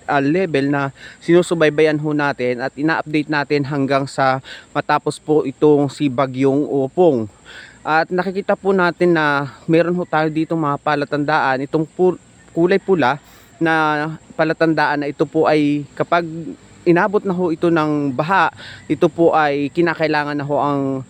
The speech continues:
mga residente ay lumikas. Lalo na po dito sa, ah, bahaging ito ng Socorro at Pola na lugar din po na bahain at dito sa part na ito ng Pinamalayan. Ah, Santo Niño Siete.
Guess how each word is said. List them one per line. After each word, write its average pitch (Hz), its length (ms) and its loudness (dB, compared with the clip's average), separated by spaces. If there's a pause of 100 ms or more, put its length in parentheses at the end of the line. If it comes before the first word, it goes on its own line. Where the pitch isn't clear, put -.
(240)
mga 151 240 0
residente 139 560 0
ay 135 140 2
lumikas. 131 640 0
Lalo 185 320 2
na 196 120 0
po 180 120 -6
dito 185 240 -2
sa, 180 140 -8 (320)
ah, 160 180 2
bahaging 170 560 0
ito 170 320 4
ng 151 480 0
Socorro 175 840 2
at 151 260 2
Pola 170 560 2
na 147 580 0
lugar 156 300 2
din 156 160 -2
po 165 180 0
na 143 460 0 (380)
bahain 156 600 0
at 143 140 -2
dito 151 240 0
sa 156 140 -6
part 147 240 0
na 135 120 -2
ito 143 140 -6
ng 143 180 0
Pinamalayan. 127 720 -4
Ah, 127 240 -8
Santo 135 340 -4
Niño 131 320 2
Siete. 120 480 -8